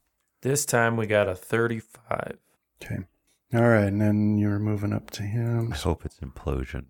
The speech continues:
Speaker 2: That's
Speaker 3: I've
Speaker 2: your turn?
Speaker 3: always wanted to see it. <laughs>
Speaker 1: Yes, sir.
Speaker 2: Okay. All right, so the law enforcer will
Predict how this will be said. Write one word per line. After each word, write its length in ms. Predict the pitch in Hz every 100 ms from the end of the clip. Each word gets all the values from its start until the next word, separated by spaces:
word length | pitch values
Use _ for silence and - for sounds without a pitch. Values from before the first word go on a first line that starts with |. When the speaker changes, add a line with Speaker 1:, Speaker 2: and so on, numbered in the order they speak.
| _ _ _ _ - - _ _ _ _ -
Speaker 2:
That's 200 | 101 -
Speaker 3:
I've 60 |
Speaker 2:
your 80 | 113
turn? 420 | 110 131 131 139 -
Speaker 3:
always 260 | - 73 69
wanted 200 | 67 64
to 60 | 65
see 200 | - 65
it. 180 | 65 _ _ -
<laughs> 100 | 82 _ - 80
Speaker 1:
Yes, 200 | 120 98
sir. 320 | - 107 101 - _ _ _ _ 117
Speaker 2:
Okay. 320 | - 113 113 - 90 _ _ _ _ - _ _ _ -
All 120 | 143
right, 220 | 135 117
so 380 | - - 143 117
the 380 | 110 120 117 113
law 200 | 123 117
enforcer 640 | 110 107 113 104 - 117
will 560 | 110 104 104 104 101